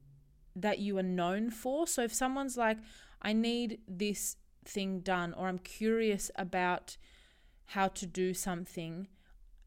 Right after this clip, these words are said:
and they would come to you for that question. So I want you to, like, this is why I'm saying it. You might wanna have this handy and, and add to it over time, because these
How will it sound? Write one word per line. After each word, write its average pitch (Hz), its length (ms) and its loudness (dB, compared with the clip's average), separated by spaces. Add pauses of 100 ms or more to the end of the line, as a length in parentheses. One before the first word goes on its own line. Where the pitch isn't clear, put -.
and 202 140 2
they 208 140 6
would 214 220 0
come 226 300 0
to 220 180 -4
you 185 400 0
for - 200 -6
that - 220 0
question. 175 440 -4
So 202 100 -4
I 190 60 4
want 208 140 0
you 247 80 2
to, 247 120 2
like, 196 260 0
this 240 160 0
is 262 80 -4
why 254 100 4
I'm 220 80 4
saying 190 260 0
it. - 60 -4
You 202 120 2
might 226 240 4
wanna 240 180 -2
have 202 220 -2
this 190 180 -4
handy 185 440 -2
and, 180 240 -2
and 180 240 -4
add 175 260 0
to 185 140 -8
it - 60 -8
over 170 200 -6
time, 165 320 -6
because 180 280 -8
these 196 320 0